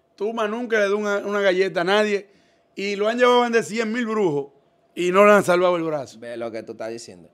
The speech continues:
Speaker 2: Y tú viste pile gente allí comentando, no, estúpido, de que la brujería no existe. ¿Y cómo fue que él se le puso eso? Buscan por ahí para que tú veas. Todo el mundo visto que el muchacho nació derecho, ¿no? ¿Verdad? Con sus dos brazos.
Speaker 1: Sí.
Speaker 2: Entonces, ¿tú sabes lo que pasa?
Speaker 1: No, y que todo el mundo vio que no se cayó de motor ni nada, no pasó nada.
Speaker 2: Ah,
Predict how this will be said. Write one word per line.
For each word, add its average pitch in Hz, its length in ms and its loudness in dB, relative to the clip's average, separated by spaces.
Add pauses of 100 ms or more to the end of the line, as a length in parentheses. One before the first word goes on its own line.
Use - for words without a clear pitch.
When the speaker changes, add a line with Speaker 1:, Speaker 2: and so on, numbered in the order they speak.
Speaker 2:
Y 107 80 -14
tú 113 140 -12
viste 120 240 -10
pile 135 320 -10
gente 113 320 -14
allí 107 180 -14
comentando, 104 580 -16
no, 95 140 -16
estúpido, 95 420 -18
de 90 80 -20
que 95 140 -18
la 107 140 -12
brujería 180 440 -6
no 185 80 -12
existe. 160 520 -12 (240)
¿Y 139 100 -6
cómo 147 220 -4
fue 127 140 -10
que 135 80 -10
él 117 60 -10
se 123 100 -8
le 110 80 -8
puso 113 220 -12
eso? 92 260 -16 (640)
Buscan 131 380 -6
por 131 160 -6
ahí 123 100 -6
para 123 140 -12
que 127 100 -8
tú 123 120 -10
veas. 113 220 -8
Todo 151 160 -2
el 165 100 0
mundo 147 420 -8
visto 135 360 -10 (220)
que 139 100 -8
el 131 60 -6
muchacho 135 360 -10
nació 220 260 -2
derecho, 160 380 0
¿no? 185 60 -4
¿Verdad? 190 220 -2
Con 165 140 -4
sus 156 100 -8
dos 147 120 0
brazos. 120 400 -6 (140)
Speaker 1:
Sí. 120 520 -20
Speaker 2:
Entonces, 160 560 -4
¿tú 180 80 -8
sabes 202 200 0
lo 208 60 -2
que 208 100 -4
pasa? 147 360 -6
Speaker 1:
No, 202 140 -12
y 214 60 -12
que 196 120 -8
todo 196 100 -2
el 208 60 0
mundo 220 160 0
vio 214 220 4
que 185 180 0
no 196 160 2
se 196 140 -2
cayó 180 220 4
de 196 60 6
motor 190 360 4
ni 196 160 0
nada, 214 240 4
no 208 160 0
pasó 190 260 6
nada. 131 380 -6
Speaker 2:
Ah, - 80 -20